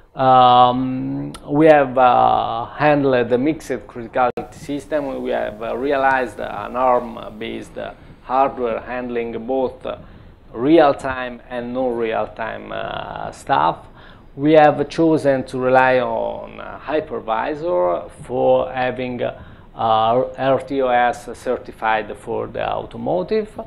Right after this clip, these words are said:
And, uh, most of the code, uh, is already available under G P L. Some other code will be released, uh, during the next year.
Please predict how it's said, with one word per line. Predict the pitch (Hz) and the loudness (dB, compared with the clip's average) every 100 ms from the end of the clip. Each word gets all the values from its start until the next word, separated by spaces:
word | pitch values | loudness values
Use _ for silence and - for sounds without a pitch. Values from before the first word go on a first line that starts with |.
| - - - - - | -18 -20 -20 -20 -12
And, | - 143 139 135 135 139 135 | 0 2 4 4 2 0 0
uh, | 131 127 123 123 127 | 2 4 4 2 2
most | 160 175 - | 2 0 0
of | 113 | -8
the | 117 | -8
code, | - 127 120 110 104 | -8 -4 -2 -4 -4
uh, | 110 110 | -6 -6
is | 110 117 110 | -6 -8 -6
already | 110 104 113 110 | -6 -4 -4 -4
available | 107 107 110 110 107 107 | -4 -4 -6 -6 -8 -6
under | 107 107 107 104 | -6 -8 -10 -12
G | 107 | -14
P | 104 131 156 | -16 -6 -2
L. | 175 180 170 | 0 2 0
Some | - 110 107 | -2 -8 -10
other | 104 107 107 | -6 -8 -8
code | 117 110 107 | -10 -10 -10
will | 110 110 107 | -12 -14 -14
be | 110 107 | -12 -12
released, | 107 110 107 98 120 | -10 -12 -14 -18 -16
uh, | 110 107 104 104 | -12 -12 -12 -12
during | 113 110 113 113 | -10 -8 -8 -10
the | 113 | -8
next | 113 - - | -10 -12 -10
year. | 180 190 202 196 | -4 0 2 2